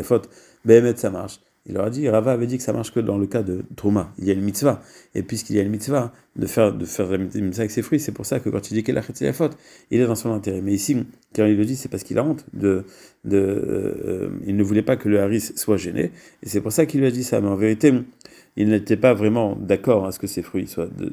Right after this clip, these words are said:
donnés. La Gemara amène une autre preuve, il est marqué que s'il y a des fruits qui sont, euh, avec de la rosée sur eux,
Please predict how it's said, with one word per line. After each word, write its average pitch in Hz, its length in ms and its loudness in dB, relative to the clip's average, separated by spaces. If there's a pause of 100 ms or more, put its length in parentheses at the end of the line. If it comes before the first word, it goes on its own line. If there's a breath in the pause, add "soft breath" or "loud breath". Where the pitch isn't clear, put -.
donnés. 82 300 -8 (400 soft breath)
La - 60 2
Gemara 104 160 4
amène 101 180 0
une 90 100 -2
autre 82 100 -4
preuve, 113 240 2
il 90 80 -2
est 87 40 -2
marqué 92 260 -4
que - 120 -8
s'il 101 280 -4
y 90 40 -2
a 87 60 0
des 90 100 -4
fruits - 240 -4
qui - 120 -10
sont, 87 260 -6 (460 loud breath)
euh, 82 140 -2 (220)
avec 90 360 -2
de 87 80 0
la 82 160 0
rosée 98 320 2
sur 87 240 -6
eux, - 320 0